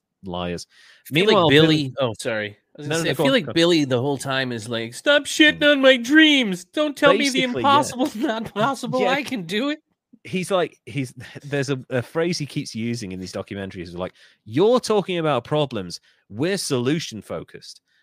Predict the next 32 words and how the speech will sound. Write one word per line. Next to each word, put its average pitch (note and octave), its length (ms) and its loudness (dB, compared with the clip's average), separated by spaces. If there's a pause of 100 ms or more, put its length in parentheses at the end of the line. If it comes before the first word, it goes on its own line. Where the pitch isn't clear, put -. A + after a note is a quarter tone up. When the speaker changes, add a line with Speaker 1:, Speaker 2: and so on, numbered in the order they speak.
(140)
Speaker 1:
Like, D3+ 180 0
no, F3+ 160 0
no, E3+ 60 0
no. D3 120 -4
Speaker 2:
<laughs> - 40 -18 (360)
Speaker 1:
Like, D3+ 120 -4 (520)
you C#3+ 140 -4
have G3 260 -4
to, F#3 320 -2 (120)
and D3+ 180 -6 (200)
you C#3 120 -6
have E3+ 200 -4
to - 80 -8
come F#3 200 -6
up F3 160 -4
with D#3+ 180 -2
a C#3+ 40 -4
problem D#3+ 520 0
before C3+ 260 -4
you C3 120 0
have B2 120 -4
a B2 40 -4
solution, C3 500 -2
right? A2+ 240 -2
So - 120 -10
we B2 100 -4
need C3 200 -4
to B2 100 -8
raise, C3 260 -2
it's - 100 -18
like, A2 140 -4
"No, E3+ 140 2